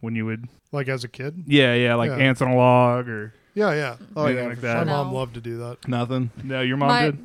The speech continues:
Speaker 4: well, my mom worked two jobs and went
Speaker 1: Yeah,
Speaker 4: to
Speaker 1: my
Speaker 4: school
Speaker 1: mom.
Speaker 4: part-time, so she, I rarely got to see her.
Speaker 1: My mom was basically the same thing. My grandma, I did. My grandma would do it, though. I would say that. My, my grandma did hook us up with ants on a log a lot. I remember that one.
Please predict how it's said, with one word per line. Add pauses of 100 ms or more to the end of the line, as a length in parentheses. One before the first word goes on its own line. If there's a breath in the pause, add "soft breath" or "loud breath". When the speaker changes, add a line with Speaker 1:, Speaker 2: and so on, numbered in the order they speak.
(120)
Speaker 4:
well,
my
mom
worked
two
jobs
and
went
Speaker 1:
Yeah,
Speaker 4:
to
Speaker 1:
my
Speaker 4:
school
Speaker 1:
mom.
Speaker 4:
part-time,
so
she, (160)
I
rarely (240)
got
to
see
her. (180)
Speaker 1:
My
mom
was
basically
the
same
thing.
My
grandma,
I
did.
My
grandma
would
do
it,
though.
I
would
say
that.
My,
my
grandma
did
hook
us
up
with
ants
on
a
log
a
lot.
I
remember
that
one.